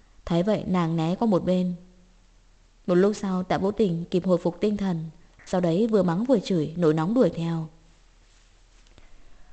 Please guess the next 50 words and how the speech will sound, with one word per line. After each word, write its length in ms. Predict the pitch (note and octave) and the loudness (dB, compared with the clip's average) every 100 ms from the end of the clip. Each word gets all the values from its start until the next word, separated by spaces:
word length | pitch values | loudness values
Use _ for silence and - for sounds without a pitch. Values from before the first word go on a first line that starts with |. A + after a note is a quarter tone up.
| - | -8
Hai 160 | - F#3+ | 0 2
người 140 | F3 | 4
đi 100 | F3 | 2
tới 400 | F3+ E3+ E3+ G3+ | 2 0 0 0
bên 180 | G#3+ F#3+ | 2 2
trong 200 | F#3 F#3 | 2 0
ký 140 | F3+ E3+ | 0 0
túc 180 | A#3+ | -2
xá 220 | A3+ F#3+ F3 | -2 -2 0
ngôi 200 | G#3 G3+ | 0 -2
trường, 400 | G3+ F3+ D#3+ D#3 - - - | -2 -2 -4 -8 -14 -20 -6
nhìn 180 | G3 F#3+ | 0 4
lướt 160 | C4+ C#4 | 2 2
qua 200 | A3+ G#3+ | 0 0
thấy 400 | G#3 F#3+ F#3+ C4+ | 0 -2 0 -2
Ngô 140 | C4+ A3+ | 0 2
Hải 160 | G#3 | 2
Bình 200 | D#3+ F#3+ | 0 0
đứng 180 | F#3 F3 | 0 0
đón. 360 | F3 E3 F3 C4 D4 - - - - - - - | 0 -2 -4 -6 -12 -20 -20 -20 -20 -20 -14 -2
Tạ 100 | E3+ | 2
Vũ 140 | G3 | 2
Tình 260 | A3 F#3+ F3 | 2 2 2
đem 140 | F#3 | 2
mục 180 | F#3 - | 0 0
đích 280 | A#3+ B3 G3 | -2 -2 -2
nói 180 | F3 | 0
rõ 180 | F3+ A3+ | 0 0
ràng 200 | B3 G3+ | 0 0
một 140 | E3+ D#3+ | 0 0
lượt. 280 | E3 D3+ - - - - - - - - | 0 -2 -8 -20 -20 -20 -20 -20 -20 -4
Ngô 160 | F#3+ F#3+ | 4 4
Hải 160 | F3+ | 4
Bình 200 | E3 F3+ | 2 0
nghe 140 | F#3 F3+ | 0 0
xong 200 | F#3+ F#3 | -2 -2
liền 180 | F3 E3 | 0 -2
nói, 380 | D#3+ E3 A3 C4+ - - - - - - | -4 -4 -6 -8 -16 -20 -20 -20 -20 -8
Lưu 180 | G3 F#3 | 2 2
Ngân 160 | F#3 F3+ | 2 2
Thủy 180 | F#3+ E3 | 2 2
đã 100 | E3 | 0
phái 220 | G3 F#3 | -2 -2
người 380 | A#3+ G#3+ E3+ E3+ | 0 0 -2 0
đến 160 | F3 G#3+ | 0 4
điều 180 | A3+ | 2
tra 180 | E3+ G#3+ | 2 -2
qua 140 | G3+ G#3 | 0 0
một 160 | F#3+ | 2
lượt, 220 | D#3+ D#3+ | 2 0